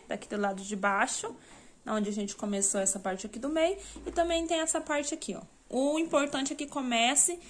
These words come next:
é, no cantinho, indo primeiro na parte menor e depois vindo aqui na parte maior pra gente ter o, o mesmo lugarzinho,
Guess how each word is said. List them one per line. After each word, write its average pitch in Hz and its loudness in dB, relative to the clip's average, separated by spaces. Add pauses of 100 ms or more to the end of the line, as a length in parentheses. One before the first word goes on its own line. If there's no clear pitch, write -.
(420)
é, 220 6
no 254 6
cantinho, 311 2 (380)
indo 302 2
primeiro 262 2
na 247 4
parte 240 2
menor 330 4
e 339 -2
depois 339 6
vindo 311 -2
aqui 311 -6
na 302 0
parte 294 0
maior 294 2
pra 294 0
gente 294 -6 (400)
ter 302 8
o, 320 6
o 285 -2
mesmo 294 2
lugarzinho, 285 2